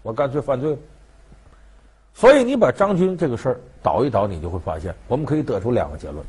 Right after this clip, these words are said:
都有这个出人头地的心理。人生在世呢，名利两个字，追求名、追求利都不是坏事儿，这让你有上进心。可是当你的能力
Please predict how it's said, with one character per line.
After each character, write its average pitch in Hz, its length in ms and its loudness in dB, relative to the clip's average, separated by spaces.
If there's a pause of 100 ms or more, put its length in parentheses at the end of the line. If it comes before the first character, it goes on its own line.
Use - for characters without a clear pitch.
(760)
都 269 240 6
有 92 180 4
这 104 100 -8
个 117 80 -4
出 - 240 -6
人 143 160 -2
头 113 180 -6
地 135 120 -4
的 92 80 -10
心 - 240 -14
理。 71 80 -18 (400)
人 262 220 4
生 233 180 2
在 220 180 2
世 202 240 -2
呢， 110 160 -4
名 117 240 -2
利 208 120 2
两 101 200 -6
个 87 60 -8
字， 131 180 -8 (840)
追 294 180 4
求 285 140 4
名、 247 180 2
追 254 160 0
求 226 160 0
利 233 160 0
都 247 160 -2
不 220 100 -4
是 190 60 -4
坏 196 220 2
事 104 80 -4
儿， 101 80 -4 (280)
这 247 120 8
让 247 160 8
你 226 60 -2
有 175 120 0
上 202 180 -2
进 185 120 -2
心。 165 200 -6 (840)
可 208 140 6
是 262 100 2
当 320 260 4
你 196 80 0
的 156 100 0
能 165 320 0
力 311 160 2